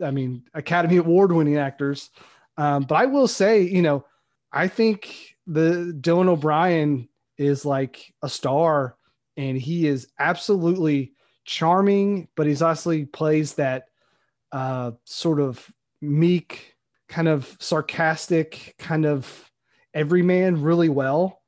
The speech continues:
Um, and I really enjoyed his presence and kind of his reactions.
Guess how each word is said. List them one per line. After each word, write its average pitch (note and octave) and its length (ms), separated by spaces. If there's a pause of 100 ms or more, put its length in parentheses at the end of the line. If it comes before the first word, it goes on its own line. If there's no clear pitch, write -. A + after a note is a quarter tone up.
(380)
Um, C#3 360
and D3+ 120
I E3 60
really E3+ 380
enjoyed D3 360
his D3 140
presence E3+ 800 (100)
and C#3 460 (400)
kind D#3 180
of D3+ 60
his D3 200
reactions. E3+ 920